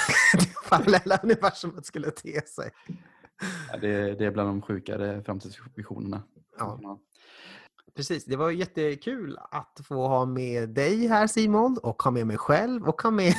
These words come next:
Speaker 1: <laughs> Lilly, Sofia Lilly Jönsson.
Speaker 2: Ja, bra litet gäng det här.
Speaker 1: Ja, det är, vi kanske återkommer, vem vet?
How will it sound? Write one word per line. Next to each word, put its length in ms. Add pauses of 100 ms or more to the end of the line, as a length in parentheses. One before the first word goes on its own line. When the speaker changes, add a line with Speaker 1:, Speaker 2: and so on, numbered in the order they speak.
(100)
Speaker 1:
<laughs> 140
Lilly, 680 (300)
Sofia 340
Lilly 220
Jönsson. 420 (520)
Speaker 2:
Ja, 200 (460)
bra 140
litet 240
gäng 180
det 60
här. 280 (260)
Speaker 1:
Ja, 300 (260)
det 80
är, 220
vi 80
kanske 240
återkommer, 400
vem 100
vet? 140